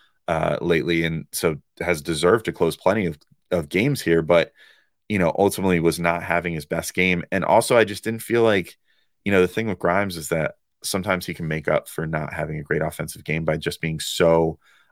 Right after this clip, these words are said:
above and beyond better on, uh, defense that he's like, you know, it makes it like, okay,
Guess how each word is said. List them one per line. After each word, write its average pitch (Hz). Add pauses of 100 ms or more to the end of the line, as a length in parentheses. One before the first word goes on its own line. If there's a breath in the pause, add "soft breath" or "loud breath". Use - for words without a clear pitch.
(120)
above 87
and 87
beyond 82
better 80
on, 76 (520)
uh, 69 (120)
defense 104
that 82
he's 82
like, 73
you 85
know, 76
it 53
makes 76
it -
like, 73
okay, 73